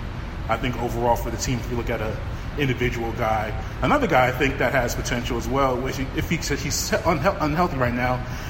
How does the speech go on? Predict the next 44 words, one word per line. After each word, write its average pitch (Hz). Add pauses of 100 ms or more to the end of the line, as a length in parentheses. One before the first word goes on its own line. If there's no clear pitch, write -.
(160)
is, 127
uh, 117
George 160
Bello. 143
I 113
think 127
has, 113
when 151
he's 151
had 135
his 123
time 139
in, 113 (380)
in 127
training 135
sessions, 151
is 120
a 123
guy 127
who 123
I 113
think 135 (840)
could 117
be 131
a 117 (300)
good 135
winner. 123
But 127
those 156
are 131
two 160
guys 135
that 123
develop 131
with 110
the 107
youth 139
system, 117
and 110 (460)
I 117
think 131
have 120
been 120
surprises. 113